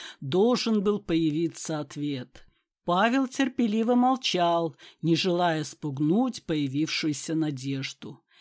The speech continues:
Если старой цыганке нужно получить разрешение у неба, то он подождет. «Поезжай в Сусловку, зайдешь в кузню и все узнаешь»,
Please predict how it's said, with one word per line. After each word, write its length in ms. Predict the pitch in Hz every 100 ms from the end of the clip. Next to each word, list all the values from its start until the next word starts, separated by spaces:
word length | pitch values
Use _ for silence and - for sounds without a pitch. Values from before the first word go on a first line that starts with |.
| - - -
Если 460 | 147 190 190 208
старой 500 | - - 190 202 202
цыганке 680 | - - 170 180 208 - 185
нужно 420 | 175 190 185 190
получить 600 | 170 185 185 - 208 190
разрешение 800 | 180 151 165 160 - 190 190 175
у 140 | 160
неба, 640 | 151 147 202 285 220 131 - _ _ _
то 160 | - 277
он 220 | 240 226
подождет. 840 | - 170 160 147 135 135 120 - - _ _ _ _ _ _ _ _ _ _ -
«Поезжай 580 | 202 262 220 269 269 269
в 40 |
Сусловку, 920 | - 285 277 - 170 - - 131 123 _ _
зайдешь 560 | 143 175 214 208 226 -
в 120 | -
кузню 680 | 269 285 269 180 156 135 -
и 120 | -
все 340 | 139 - 196 220
узнаешь», 840 | 208 - 160 156 147 135 - -